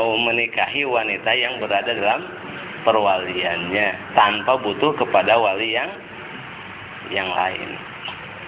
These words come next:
Kemudian selanjutnya, ghaibatul wali, ketidakhadiran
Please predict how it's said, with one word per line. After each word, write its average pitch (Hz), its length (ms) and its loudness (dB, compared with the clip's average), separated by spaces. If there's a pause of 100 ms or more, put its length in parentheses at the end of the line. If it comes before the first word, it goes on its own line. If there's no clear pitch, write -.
(4000)
Kemudian 127 400 4 (560)
selanjutnya, 113 640 2 (240)
ghaibatul 120 720 4
wali, 107 400 2 (2250)
ketidakhadiran 113 960 4